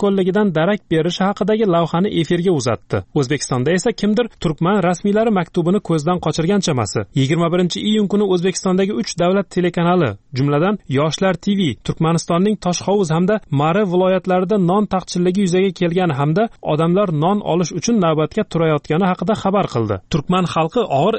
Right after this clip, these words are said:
iqtisodiy qiyinchiliklarni boshdan kechirmoqda, deyildi lavha davomida. Turkmanistonning shimoliy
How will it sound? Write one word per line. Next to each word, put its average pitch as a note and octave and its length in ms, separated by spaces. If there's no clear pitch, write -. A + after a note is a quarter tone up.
iqtisodiy F#3 520
qiyinchiliklarni F#3 600
boshdan E3 360
kechirmoqda, F#3+ 500
deyildi D3 340
lavha C#3 320
davomida. D3+ 440
Turkmanistonning F3+ 760
shimoliy G3 360